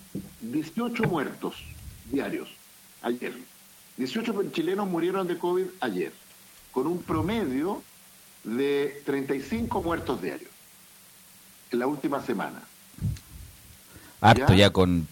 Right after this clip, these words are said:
Speaker 2: casi tres años de, de
Speaker 1: ¿Se
Speaker 2: pandemia,
Speaker 1: fija?
Speaker 2: harto. Mm.
Speaker 1: Ahora, tuvimos un momento, que fue el, el más bajo, para que se haga usted una idea, tuvimos un momento post Omicron B A uno,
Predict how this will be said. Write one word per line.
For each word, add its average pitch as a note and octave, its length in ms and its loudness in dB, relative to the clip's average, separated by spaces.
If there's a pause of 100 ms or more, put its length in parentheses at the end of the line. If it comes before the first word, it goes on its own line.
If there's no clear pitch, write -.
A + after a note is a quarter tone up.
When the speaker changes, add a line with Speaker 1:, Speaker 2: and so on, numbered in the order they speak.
(120)
Speaker 2:
casi G2+ 260 8
tres F#2+ 160 8
años G2+ 200 10
de, D#2+ 680 8 (460)
de D#2+ 460 6 (140)
Speaker 1:
¿Se - 60 -20
Speaker 2:
pandemia, E2 440 8
Speaker 1:
fija? C2 140 2
Speaker 2:
harto. D2 380 4 (420)
Mm. D2 160 -2 (340)
Speaker 1:
Ahora, D3 460 0 (100)
tuvimos A3 480 -2
un G3+ 180 -2
momento, G3+ 680 -2 (600)
que - 100 -6
fue D3+ 180 -2
el, C#3 280 0
el A#2+ 140 0
más D3 280 -2
bajo, D#3 440 -2
para B2+ 120 -4
que A2+ 80 -2
se C3 80 -4
haga C3 100 0
usted C3+ 200 -2
una C#3+ 100 -4
idea, C3 200 0
tuvimos E3 400 0
un F3+ 60 -4
momento F3+ 560 -2 (960)
post - 360 0 (1200)
Omicron C#3+ 520 0
B C3+ 120 0
A C3+ 100 0
uno, C#3 440 -2